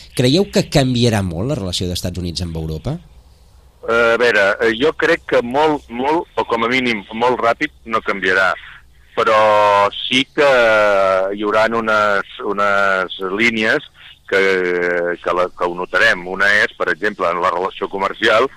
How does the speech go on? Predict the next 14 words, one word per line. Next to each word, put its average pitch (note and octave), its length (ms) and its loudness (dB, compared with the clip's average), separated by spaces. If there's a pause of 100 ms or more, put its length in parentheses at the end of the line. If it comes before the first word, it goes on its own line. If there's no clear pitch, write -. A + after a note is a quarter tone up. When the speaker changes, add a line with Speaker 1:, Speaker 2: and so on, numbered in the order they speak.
(260)
Speaker 2:
jo F2+ 240 -2
m'atreveixo G2 540 -2
a - 20 0
dir F#2 220 -4
que G#2+ 140 2 (280)
el F2 160 -2
T G2 160 -8
T G2 220 -4
I - 80 -
P, A2 180 2
aquest F#2+ 240 -6
tractat F#2+ 400 -6
de F#2+ 80 -2
lliure F#2+ 240 -4